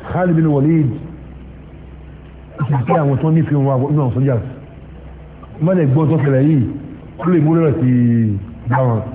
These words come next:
Lẹ́tà yẹn kàn mú lọ́wọ́ ni, ó lọ pé òun ni wọ́n mi rojú ogun. Ó kà lẹ́tà yẹn kò sọ fún Abu Ubaida. Wọ́n á jagun yìí, wọ́n àwọn ṣẹ́gun yẹn tán. Ó kà lè fún sí ní Abu Ubaida ní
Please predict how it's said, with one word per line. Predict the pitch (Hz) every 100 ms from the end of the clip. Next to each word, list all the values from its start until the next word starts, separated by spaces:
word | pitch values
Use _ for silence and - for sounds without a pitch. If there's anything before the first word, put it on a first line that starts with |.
| - - - - - - - 151
Lẹ́tà | 190 180
yẹn | 165
kàn | 165 135
mú | 135
lọ́wọ́ | 135 120
ni, |
ó | 95 - 165
lọ |
pé | 151
òun | 160 135
ni |
wọ́n | 123 131
mi |
rojú | 143 123 123
ogun. | 107 107 - - - - - - - 120 107 127 120 123
Ó | 190 - -
kà |
lẹ́tà | 175 185
yẹn | 156 123
kò | 110 120
sọ | 127
fún | 156 165 165
Abu | 135 151 151 151 156
Ubaida. | 123 135 147 104 - - - - - - - -
Wọ́n | 160 160
á | 147
jagun | 143 139 139
yìí, | 151
wọ́n | 147
àwọn | 139 139
ṣẹ́gun | 135 131
yẹn | 120
tán. | 143 143 - - - - - - - -
Ó | -
kà | 127
lè | 123 113
fún | 135 143
sí |
ní | 139
Abu | 123 131
Ubaida | 127 131
ní | 120